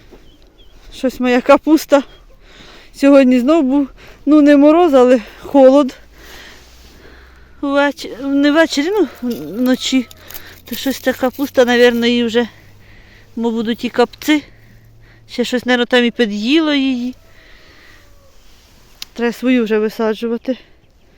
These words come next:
Петухи мої стоять. Так,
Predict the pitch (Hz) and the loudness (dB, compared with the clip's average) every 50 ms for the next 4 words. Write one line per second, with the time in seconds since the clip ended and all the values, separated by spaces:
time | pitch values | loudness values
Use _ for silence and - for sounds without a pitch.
0 | _ _ _ _ _ _ _ _ - - - _ - - - - - 247 226 - | _ _ _ _ _ _ _ _ -20 -20 -20 _ -20 -20 -20 -14 -10 -10 -8 -6
1 | 254 240 - 262 254 233 233 226 226 214 - - - 226 226 226 233 269 320 392 | -8 -6 -4 -4 -2 -2 -2 -4 -4 -6 -6 -6 -4 -4 -2 0 0 0 0 0
2 | 403 - - - - - - _ _ _ _ _ _ _ - - _ _ _ - | -2 -6 -12 -20 -20 -20 -20 _ _ _ _ _ _ _ -20 -20 _ _ _ -20
3 | - - - - - - - - - - - _ - 240 233 | -20 -20 -20 -20 -20 -20 -20 -20 -20 -20 -20 _ -10 -10 -10